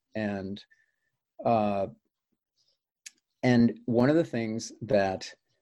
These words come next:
I struggle with as somebody who was, you know, born into and raised and steeped in,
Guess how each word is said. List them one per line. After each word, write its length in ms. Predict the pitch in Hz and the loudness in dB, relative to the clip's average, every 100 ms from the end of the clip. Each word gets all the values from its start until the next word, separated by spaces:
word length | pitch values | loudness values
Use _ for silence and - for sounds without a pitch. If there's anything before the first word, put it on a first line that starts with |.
| _ _ - | _ _ -4
I 400 | 104 110 131 135 | 2 6 6 4
struggle 500 | 127 - 110 101 90 | 2 0 4 4 2
with 240 | 95 101 104 | -2 -2 2
as 180 | 92 - | 0 0
somebody 380 | 101 101 98 | -2 -2 -4
who 120 | 101 98 | -4 -2
was, 440 | 95 95 - - _ | -2 -4 -6 -12 _
you 100 | 110 | -6
know, 320 | 101 92 101 - _ 107 | -4 -4 -8 -10 _ -10
born 380 | 104 113 113 | 0 2 2
into 440 | 110 113 107 113 107 | 2 0 -2 0 0
and 320 | 95 95 95 - _ _ 113 | -2 -6 -10 -16 _ _ -2
raised 640 | 104 107 107 104 - - 104 | 2 4 4 0 -6 -12 -8
and 280 | 95 92 - | -8 -8 -10
steeped 520 | - - 123 120 - | -12 -2 0 0 0
in, 500 | 107 101 95 92 104 | 0 0 -2 -10 -10